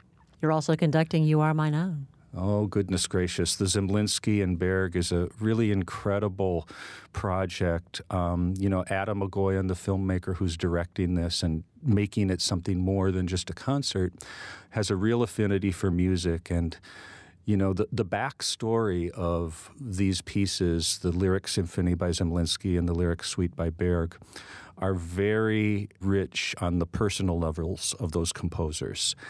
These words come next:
Speaker 2: And it, it doesn't even really do justice to call it romanticism because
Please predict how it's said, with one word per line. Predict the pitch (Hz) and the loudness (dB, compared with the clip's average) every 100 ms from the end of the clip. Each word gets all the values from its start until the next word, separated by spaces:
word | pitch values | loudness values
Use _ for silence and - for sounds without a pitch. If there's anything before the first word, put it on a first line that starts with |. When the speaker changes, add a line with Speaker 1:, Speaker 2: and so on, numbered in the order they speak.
| - - - | -16 -16 -6
Speaker 2:
And | 104 104 | -2 0
it, | 95 - | 0 -2
it | 95 | -2
doesn't | 117 113 117 107 | 0 0 -2 0
even | 104 98 95 95 92 - _ | 0 2 0 0 -4 -10 _
really | - 107 98 | -2 0 2
do | 85 98 | 2 0
justice | 87 98 95 - 92 - | 2 0 -2 -2 -2 -2
to | - | -6
call | - 95 90 90 | -6 -2 0 0
it | |
romanticism | 92 87 87 90 92 101 - 87 - 80 78 | 0 0 0 0 0 -2 0 -2 -2 -4 -4
because | 85 - 87 80 | -4 0 0 0